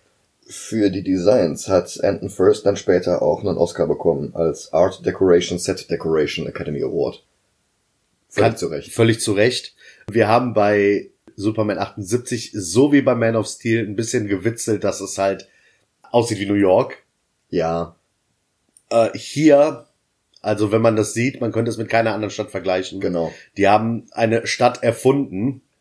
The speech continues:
Speaker 2: nicht mit Effekten oder so, sondern es, es sind Kulissen.
Speaker 1: Es sind Kulissen. Das Traurige ist ein bisschen bei so einer Blu-ray, man sieht ja auch, dass es Kulissen sind. Manche Interior-Designs sehen aus wie in irgendeinem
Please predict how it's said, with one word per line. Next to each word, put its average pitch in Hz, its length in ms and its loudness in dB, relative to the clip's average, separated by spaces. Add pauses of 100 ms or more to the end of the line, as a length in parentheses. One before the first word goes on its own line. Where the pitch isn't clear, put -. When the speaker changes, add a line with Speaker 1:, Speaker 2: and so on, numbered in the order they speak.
(140)
Speaker 2:
nicht 135 240 0
mit 139 140 0
Effekten 135 520 0
oder 147 200 2
so, 139 140 4
sondern 131 260 2
es, - 80 -8
es 120 280 -6
sind 139 200 -2
Kulissen. 143 500 0 (380)
Speaker 1:
Es 104 100 -4
sind 107 160 -4
Kulissen. 95 400 -2 (300)
Das - 340 0
Traurige 175 540 2
ist - 340 -2
ein 110 120 -8
bisschen 147 600 -4
bei 113 120 4
so 110 100 -2
einer 110 160 4
Blu-ray, 117 640 2
man 101 240 -2
sieht 104 320 -12
ja - 160 0
auch, 82 240 0
dass 76 180 -8
es 78 140 -10
Kulissen 78 500 -8
sind. 78 360 -12
Manche 117 420 0
Interior-Designs 101 1080 2
sehen 107 240 0
aus 113 440 0
wie 113 160 -4
in 107 100 0
irgendeinem 117 380 0